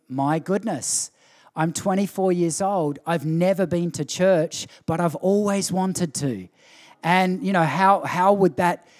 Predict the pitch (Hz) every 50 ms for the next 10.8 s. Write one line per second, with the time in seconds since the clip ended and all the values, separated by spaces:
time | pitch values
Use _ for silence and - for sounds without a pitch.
0 | - _ - - 190 196 196 185 185 175 165 156 135 165 170 196 185 165 151 123
1 | 120 120 - 139 135 147 139 131 156 151 147 - - - - - - - 185 185
2 | 190 185 - - - 196 190 190 190 202 196 208 208 220 214 196 190 165 147 143
3 | 170 160 214 233 196 180 - - 220 220 - - - 254 269 247 214 - - -
4 | 247 254 226 - - - - 165 180 180 - - - 165 196 202 208 196 196 -
5 | - - - - - - 160 151 156 156 156 160 151 151 151 147 - 175 165 165
6 | 151 - - - - 165 170 175 165 165 165 160 151 - - - _ _ _ _
7 | - 165 156 165 165 156 147 160 165 165 165 170 - 165 185 185 185 170 170 165
8 | 165 165 - - 165 165 165 160 143 139 - - 156 135 139 156 160 156 165 135
9 | 143 - - 220 196 180 180 170 170 - - 160 - - 190 180 165 160 156 170
10 | 185 190 - 196 170 160 156 156 151 - - 170 165 170 156